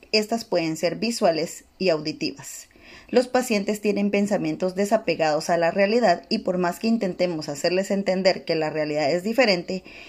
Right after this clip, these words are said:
ellos no logran una conexión con esta. Aun cuando pensamos que este no es un trastorno común, existen el, hoy en día en el mundo más de veintiún millones de personas que están siendo afectadas con esquizofrenia,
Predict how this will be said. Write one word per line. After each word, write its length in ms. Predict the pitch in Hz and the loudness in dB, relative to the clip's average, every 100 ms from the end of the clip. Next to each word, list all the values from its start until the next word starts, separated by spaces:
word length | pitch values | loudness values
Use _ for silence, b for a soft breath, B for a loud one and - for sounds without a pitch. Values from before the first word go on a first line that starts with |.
| B - | B 2
ellos 380 | 196 185 190 - | 2 2 -2 -2
no 320 | 180 202 202 | 0 4 4
logran 360 | 208 202 196 | 4 4 2
una 280 | 180 180 175 | 0 -2 -2
conexión 560 | 180 165 139 - 165 143 | 0 -2 -4 -4 -4 -4
con 180 | 165 165 | -4 -6
esta. 320 | 120 - - _ _ _ _ B B B B B B | -8 -14 -20 _ _ _ _ B B B B B B
Aun 260 | 240 247 277 | 4 4 4
cuando 300 | 330 311 - | 4 2 2
pensamos 480 | 185 190 185 208 | 0 0 0 -2
que 100 | - | -2
este 220 | 214 208 208 | -4 0 0
no 280 | 190 214 | 2 4
es 140 | 285 302 | 2 2
un 120 | 254 | 0
trastorno 500 | 214 208 185 185 202 | 0 0 0 0 0
común, 400 | 240 226 170 185 - b b b | 2 2 0 -6 -14 b b b
existen 540 | 226 208 262 262 294 269 | -6 -4 -4 0 2 4
el, 160 | 220 - | 2 2
hoy 200 | 214 214 | 2 4
en 80 | |
día 320 | 202 180 170 - | 2 2 2 0
en 140 | 190 170 | -2 0
el 100 | 170 | -2
mundo 400 | 165 165 180 - | -4 0 0 2
más 300 | 196 196 208 | 2 2 2
de 80 | 262 | 2
veintiún 380 | 208 202 208 | 2 0 0
millones 360 | 214 208 190 196 | 2 0 0 -2
de 80 | 180 | -4
personas 600 | - 151 - 208 160 - | -4 -4 -2 0 -2 -6
que 80 | 165 | -10
están 200 | - 165 | -8 -6
siendo 280 | 170 170 170 | -4 0 0
afectadas 560 | 170 160 160 151 160 | -2 -4 -2 -2 -4
con 160 | - 160 | -4 -6
esquizofrenia, 720 | 160 170 160 - 220 165 | -6 -8 -6 -2 -2 -2